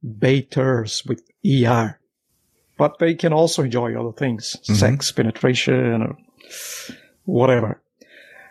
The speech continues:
Speaker 1: Whilst a baitor with E, with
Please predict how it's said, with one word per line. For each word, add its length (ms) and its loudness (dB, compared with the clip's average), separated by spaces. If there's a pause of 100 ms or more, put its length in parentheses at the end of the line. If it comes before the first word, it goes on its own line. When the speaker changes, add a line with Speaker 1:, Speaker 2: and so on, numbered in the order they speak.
(120)
Speaker 1:
Whilst 360 2
a 80 4
baitor 840 0 (260)
with 240 0 (180)
E, 240 0
with 260 -2